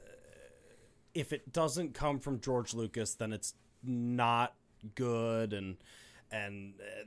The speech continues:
that there's this misogynistic mindset behind, um, behind all of Star Wars because everybody thinks that it came from one man and it strictly came from George Lucas, and so that's misogynist and all that sort of stuff. And I, it's like,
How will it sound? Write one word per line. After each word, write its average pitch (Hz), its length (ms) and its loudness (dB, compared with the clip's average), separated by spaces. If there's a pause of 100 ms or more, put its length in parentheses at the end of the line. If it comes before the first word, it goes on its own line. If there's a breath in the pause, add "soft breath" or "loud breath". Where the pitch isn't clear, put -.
that 110 240 -8
there's 123 220 0
this 120 200 -2
misogynistic 127 920 0
mindset 135 840 2
behind, 107 800 -8
um, 92 480 -8 (260)
behind 123 400 -2
all 117 200 2
of 113 100 -6
Star 151 380 4
Wars 135 260 2
because 113 260 -6
everybody 117 300 -2
thinks 117 240 -4
that 110 140 -6
it 101 60 -8
came 123 260 -4
from 104 260 -4
one 110 480 2
man 151 500 4
and 107 140 0
it 104 160 -6
strictly - 400 -2
came 113 220 -6
from 107 120 -8
George 113 280 -4
Lucas, 127 400 -2
and 101 160 -8 (400 loud breath)
so - 120 -8
that's 131 320 0
misogynist 123 760 0
and 123 80 -4
all 120 80 0
that 117 60 -2
sort 110 100 -4
of 123 160 -6
stuff. - 20 -6
And 131 140 0
I, 127 200 -2
it's 135 200 -2
like, 156 240 -2